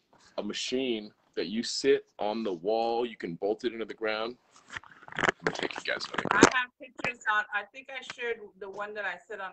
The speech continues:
Speaker 2: Oh, you're gonna show us even better.
Speaker 1: I got you. I'm just gonna show you right now. This is it.
Speaker 2: Yeah, but for, like, if anybody's looking, I did post a picture of it on my regular page with Brandon on there.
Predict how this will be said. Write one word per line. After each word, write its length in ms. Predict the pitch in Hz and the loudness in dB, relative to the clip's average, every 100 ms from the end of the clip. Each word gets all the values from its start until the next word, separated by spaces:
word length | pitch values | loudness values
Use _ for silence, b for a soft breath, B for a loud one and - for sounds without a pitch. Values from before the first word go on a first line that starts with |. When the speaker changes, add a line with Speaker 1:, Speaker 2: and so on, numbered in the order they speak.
| - | -10
Speaker 2:
Oh, 100 | 175 | -10
you're 160 | 165 | -12
gonna 180 | 185 180 | -16 -18
show 260 | - 214 214 | -12 -6 -6
us 80 | 214 | -8
even 240 | 190 196 | -14 -14
better. 440 | 180 151 143 139 151 _ _ _ - | -12 -10 -10 -12 -18 _ _ _ -6
Speaker 1:
I 140 | 87 101 | -2 2
got 320 | 92 78 - | 2 0 -2
you. 100 | 82 - | -8 -8
I'm 120 | 95 | -8
just 160 | 95 - | -6 -6
gonna 120 | 90 | -4
show 260 | 90 - 104 | -2 0 0
you 200 | 90 95 | 0 0
right 220 | 85 95 | 0 0
now. 180 | 85 78 - _ | -4 -4 -6 _
This 200 | 98 92 - | -6 -4 -4
is 120 | - | 0
it. 240 | 90 82 _ _ - - - - _ _ 175 | 2 2 _ _ -20 -18 -16 -16 _ _ -14
Speaker 2:
Yeah, 220 | 151 143 - - | -12 -12 -12 -2
but 180 | 214 214 | -2 -2
for, 120 | 226 | -4
like, 220 | 208 214 - - | -2 -2 -4 -8
if 140 | 220 220 | -8 -8
anybody's 480 | 220 208 185 196 202 190 | -8 -4 -4 -4 -10 -8
looking, 320 | 214 220 196 | -8 -8 -10
I 100 | 180 180 | -10 -10
did 140 | 196 196 | -14 -12
post 200 | 233 214 - | -10 -10 -12
a 40 | - | -12
picture 240 | 220 - 185 | -10 -8 -10
of 140 | 180 | -10
it 100 | 185 175 | -10 -8
on 80 | 170 | -8
my 100 | 170 | -8
regular 460 | 160 175 185 185 180 - | -8 -10 -12 -20 -20 -18
page 260 | 190 160 165 | -18 -18 -20
with 200 | 165 160 151 | -20 -20 -8
Brandon 420 | 190 208 196 180 170 | -6 -6 -8 -10 -8
on 200 | 165 156 | -8 -8
there. 300 | 151 156 | -10 -10